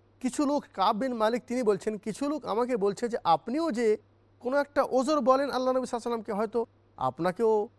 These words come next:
অনুমতি দিতে পারে আপনার স্ত্রীর জন্য। তো উনি বলছেন, "না, আমি এটা নিয়ে আর যাব না, কারণ তাকে হয়তো এই উত্তর দিয়েছে, আমাকে যে কি উত্তর দেবে সেটাও আমার জানা নেই।"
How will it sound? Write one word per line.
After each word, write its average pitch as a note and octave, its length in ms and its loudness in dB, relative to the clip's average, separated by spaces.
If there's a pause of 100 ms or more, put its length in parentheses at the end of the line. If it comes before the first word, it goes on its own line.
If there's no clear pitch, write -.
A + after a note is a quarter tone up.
অনুমতি A#3+ 360 2
দিতে A3 240 -2
পারে A3 160 0
আপনার G3+ 340 -2
স্ত্রীর G#3+ 300 -4
জন্য। G3+ 300 0 (880)
তো F#3+ 60 -2
উনি G#3+ 120 2
বলছেন, F#3+ 340 0
"না, D#3 320 -2 (640)
আমি E3 400 -2
এটা E3 240 -2
নিয়ে D#3+ 160 -2
আর D3+ 120 0
যাব D#3+ 280 4
না, C#3+ 160 -2
কারণ E3 460 -2
তাকে D#3+ 260 0
হয়তো B3 280 -2
এই A#3 140 -2
উত্তর B3 320 -4
দিয়েছে, G3+ 340 0
আমাকে F#3+ 340 0
যে F#3 120 -4
কি - 160 -10
উত্তর G#3+ 260 -4
দেবে F3+ 200 -6
সেটাও D#3 360 0
আমার D3+ 480 -4
জানা D3+ 220 0
নেই।" A#2 180 -6